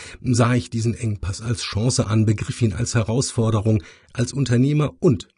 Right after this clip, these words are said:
als Arbeitgeber. Marketing sollte es richten, die Werbung ein wenig aufpeppen. Ich war es ehrlich gesagt auch schon leid,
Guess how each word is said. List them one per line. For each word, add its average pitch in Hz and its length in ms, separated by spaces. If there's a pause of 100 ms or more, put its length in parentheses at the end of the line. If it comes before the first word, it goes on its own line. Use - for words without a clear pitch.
als 110 260
Arbeitgeber. 90 760 (460)
Marketing 98 600
sollte 95 260
es 98 200
richten, 101 340 (360)
die 110 120
Werbung 104 320
ein 98 120
wenig 98 300
aufpeppen. 101 640 (260)
Ich 123 180
war 98 120
es 95 100
ehrlich 101 300
gesagt 95 340
auch - 140
schon 113 180
leid, 113 300